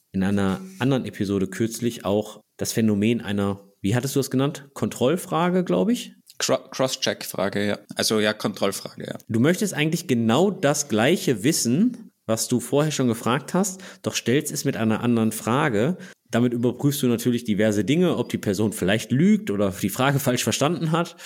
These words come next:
Speaker 1: oder, äh, sich nicht einig in der Antwort ist. Aber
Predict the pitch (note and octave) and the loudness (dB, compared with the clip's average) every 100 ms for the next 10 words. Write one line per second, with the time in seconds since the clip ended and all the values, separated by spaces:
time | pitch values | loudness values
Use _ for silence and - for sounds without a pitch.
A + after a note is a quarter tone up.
0 | - - A#2+ A#2 A2+ A2 G#2 G#2 F#2+ A#2+ | -10 0 2 4 2 2 0 0 0 0
1 | A#2+ - G2+ C3 B2+ G#2 F2 B2 D#3 - | -4 -2 0 0 2 0 0 -2 -2 -2
2 | C#3+ - - - - A2 A2+ | -4 -6 -12 -12 -4 0 0